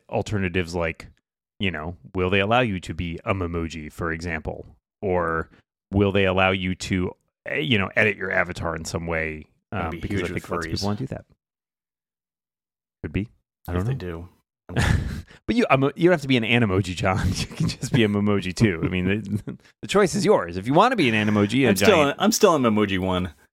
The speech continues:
Speaker 1: <laughs> Uh, but yeah, I don't know.
Speaker 2: That's all I,
Speaker 1: I, that's
Speaker 2: that's all I can get on my mini. <laughs>
Speaker 1: I, I think that's one place where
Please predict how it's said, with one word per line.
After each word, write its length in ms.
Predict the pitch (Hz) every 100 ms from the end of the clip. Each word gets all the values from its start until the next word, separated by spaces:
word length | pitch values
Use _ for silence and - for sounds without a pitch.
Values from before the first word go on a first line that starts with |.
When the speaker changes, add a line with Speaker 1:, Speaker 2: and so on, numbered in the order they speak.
| _ _
Speaker 1:
<laughs> 80 | 120 - - _ _ _ _ _ _ _ _ _ _ _ _ _ _ _ _ - -
Uh, 880 | 107 104 104 - - - - - -
but 300 | 110 127 -
yeah, 160 | 147 107
I 80 |
don't 120 | 127 135
know. 60 |
Speaker 2:
That's 20 |
all 60 | 120
I, 40 |
Speaker 1:
I, 40 | 135
that's 100 | 135
Speaker 2:
that's 220 | 151 -
all 120 | 220
I 40 | 156
can 160 | 156
get 160 | 123 120
on 80 | 107
my 140 | 104
mini. 420 | 98 123 - 185 - - 127 - - 208 - - _ -
<laughs> 0 |
Speaker 1:
I, 1200 | 139 - 214 180 170 - - _ _ - 165 180 160
I 120 | 139
think 180 | 147 135
that's 180 | 123 120
one 160 | 120
place 260 | 120 110 -
where 240 | 104 98